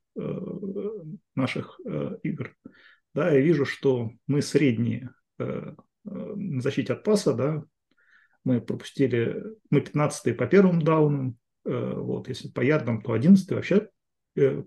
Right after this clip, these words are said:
можно сказать, приближаемся к первой трети. Но вот с выносом беда, беда, беда.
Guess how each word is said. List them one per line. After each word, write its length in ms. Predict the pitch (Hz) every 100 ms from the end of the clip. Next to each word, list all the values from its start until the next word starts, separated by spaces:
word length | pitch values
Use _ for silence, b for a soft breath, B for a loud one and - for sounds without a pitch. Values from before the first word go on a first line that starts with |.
| -
можно 160 | 127
сказать, 420 | 117 - 120 117 - B B B B _
приближаемся 680 | 123 117 123 123 113 101 117
к 200 | - -
первой 260 | 131 120
трети. 300 | 120 120 - - _ B B B -
Но 120 | 143
вот 220 | 143 143
с 180 | - -
выносом 520 | 160 190 147 147 123
беда, 240 | 117 147
беда, 240 | 131 120 127
беда. 380 | 127 120 104